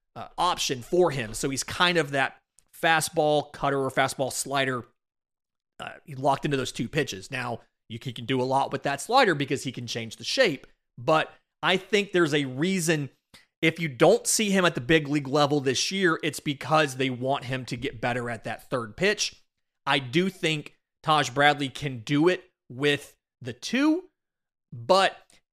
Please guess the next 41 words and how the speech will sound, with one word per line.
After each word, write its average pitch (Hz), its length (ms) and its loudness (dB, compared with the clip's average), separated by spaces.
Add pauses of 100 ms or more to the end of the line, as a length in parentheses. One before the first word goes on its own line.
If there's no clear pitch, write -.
(600)
if 160 160 4
he's 156 160 -2
not 170 320 2
on, 156 320 2
it's 127 160 -4
not 127 220 -4
gonna 113 100 -10
be 107 140 -14
pretty. 101 380 -6 (120)
So 139 320 0
your 139 180 0
margin 156 380 4
of 143 140 -2
error 151 280 6
is 123 100 0
a 135 40 0
little 139 440 -2
bit 131 200 -6
slimmer, 131 640 -4 (560)
uh, 113 280 -10 (160)
if 143 180 -2
he 151 180 -4
tries 143 280 0
to 156 80 -2
make 135 200 -2
it 131 80 -4
as 120 140 -6
a 120 40 -8
two-pitch 135 520 -6
guy. 113 340 -4
I 123 120 -4
think 170 280 -6
you 156 100 -8
could 165 400 0
possibly 226 460 0
see 240 260 -2
him 247 160 0
out 240 140 4
of 226 60 -6
the 247 60 -2
bullpen. 262 520 0